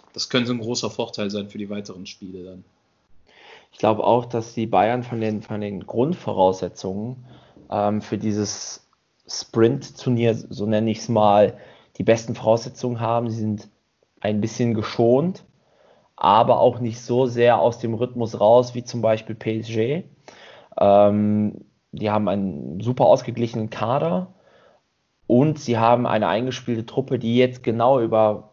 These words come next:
Speaker 2: wir reden ja das Chelsea-Rückspiel, dann Viertelfinale, Halbfinale, Finale. Also es sind vier Spiele im Maximum in diesen siebzehn Tagen. Und ich glaube, dass der Kader perfekt zugeschnitten ist, um genau diese vier Spiele, ähm, auf absolutem Top-Niveau zu bestreiten.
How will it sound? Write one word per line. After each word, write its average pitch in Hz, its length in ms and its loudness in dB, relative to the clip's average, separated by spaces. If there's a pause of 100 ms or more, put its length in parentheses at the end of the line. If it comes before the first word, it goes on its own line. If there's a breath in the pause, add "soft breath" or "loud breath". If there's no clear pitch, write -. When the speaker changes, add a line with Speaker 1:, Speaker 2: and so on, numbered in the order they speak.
Speaker 2:
wir 107 220 -2
reden 110 180 2
ja 104 180 2
das 104 300 -6
Chelsea-Rückspiel, 120 840 0
dann 104 200 0
Viertelfinale, 113 540 -4
Halbfinale, 110 480 -2
Finale. 120 560 -4 (400 loud breath)
Also 98 220 0
es - 120 -8
sind 113 160 -2
vier 123 420 2
Spiele 135 420 0
im 117 100 2
Maximum 143 640 -2
in 123 140 0
diesen 123 220 0
siebzehn 123 400 -2
Tagen. 135 500 -2 (420 loud breath)
Und 107 100 -4
ich 101 120 -8
glaube, 117 400 4
dass 101 180 -2
der 107 160 -4
Kader 117 640 0
perfekt 127 640 -4
zugeschnitten 127 600 -4
ist, 117 220 -8
um 113 220 -6
genau 117 420 2
diese 131 360 0
vier 123 180 -4
Spiele, 123 480 4 (420 loud breath)
ähm, 101 640 0
auf - 300 -4
absolutem 113 580 -2
Top-Niveau 110 540 0
zu - 160 -8
bestreiten. 143 720 -2